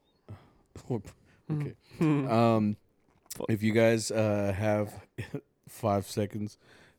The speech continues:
Speaker 1: could you please, uh, rate the podcast on Apple Podcasts? Give us five stars. If you listen this long, um, like the videos on, on, on YouTube, comment,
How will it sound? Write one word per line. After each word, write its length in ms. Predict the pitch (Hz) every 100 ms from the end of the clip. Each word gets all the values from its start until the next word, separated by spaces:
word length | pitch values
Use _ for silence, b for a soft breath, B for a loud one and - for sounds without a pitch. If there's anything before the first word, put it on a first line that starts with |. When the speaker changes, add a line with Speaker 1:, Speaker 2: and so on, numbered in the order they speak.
| -
Speaker 1:
could 160 | 113
you 60 | 113
please, 340 | 131 123 117
uh, 280 | 117 107 101 95
rate 320 | 110 117 110
the 80 | 107
podcast 580 | - 110 107 113 110 -
on 100 | 104
Apple 220 | 101 104
Podcasts? 720 | - 107 101 - 101 98 95
Give 160 | - 104
us 140 | 101
five 260 | - 98 95
stars. 640 | - 98 92 92 92 - - b b b
If 60 | -
you 140 | 113
listen 400 | 113 120 117 113
this 240 | 107 113 -
long, 540 | 113 113 110 110 110 -
um, 400 | 98 95 92 92
like 300 | 101 101 98
the 60 | -
videos 520 | 101 101 104 101 98
on, 220 | 98 92 92
on, 460 | 87 90 87 90 90
on 220 | 90 92
YouTube, 560 | 101 113 - 123 117 -
comment, 640 | - 104 117 120 120 117